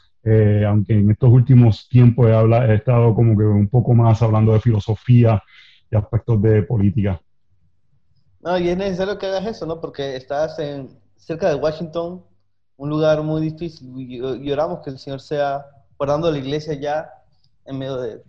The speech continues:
Speaker 2: todas las cosas que están pasando. En verdad, para nosotros es un gozo tenerte aquí. Recuerdo cuando pudimos conocernos en persona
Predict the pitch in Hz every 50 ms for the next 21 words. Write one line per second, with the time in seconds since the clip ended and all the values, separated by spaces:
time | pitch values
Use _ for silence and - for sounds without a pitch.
0 | _ - 147 - 156 151 151 - 147 139 147 147 147 131 123 123 123 131 131 -
1 | 139 131 127 123 120 120 _ _ _ _ _ _ _ - 135 131 131 131 135 143
2 | 139 165 156 151 143 135 156 147 156 160 160 156 151 160 156 151 156 156 156 160
3 | 160 160 151 139 139 135 - 143 - - 156 160 180 185 _ _ _ _ _ _
4 | _ _ _ _ _ - - 143 131 151 156 156 160 170 - - 165 151 151 147
5 | 151 151 139 139 156 156 156 - 143 135 127 127 - - 156 147 151 151 147 151
6 | - - 156 160 165 165 165 165 - 113 139 135 127 135 127 - - 147 147 151
7 | 156 156 -